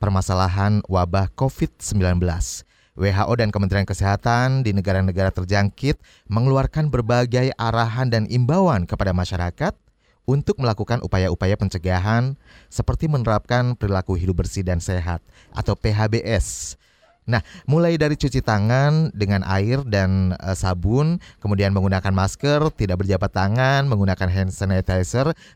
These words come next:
jaga jarak dan sebagainya, tanpa disadari, covid sembilan belas ini telah membentuk sebuah kebiasaan baru, habit baru.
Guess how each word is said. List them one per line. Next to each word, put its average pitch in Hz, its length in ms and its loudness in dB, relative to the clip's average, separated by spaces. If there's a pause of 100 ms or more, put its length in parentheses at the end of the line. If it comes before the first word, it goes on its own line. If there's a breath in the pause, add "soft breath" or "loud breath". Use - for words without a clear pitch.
jaga 104 240 0
jarak 110 400 0
dan 107 160 0
sebagainya, 113 640 0
tanpa 131 320 -2
disadari, 98 880 -4 (240 loud breath)
covid - 240 -2
sembilan 131 320 0
belas 151 160 -2
ini 175 160 0
telah 156 240 2
membentuk 139 720 -2
sebuah 127 640 0 (240 soft breath)
kebiasaan 117 480 0
baru, 92 320 0 (240 soft breath)
habit 123 320 0
baru. 92 400 0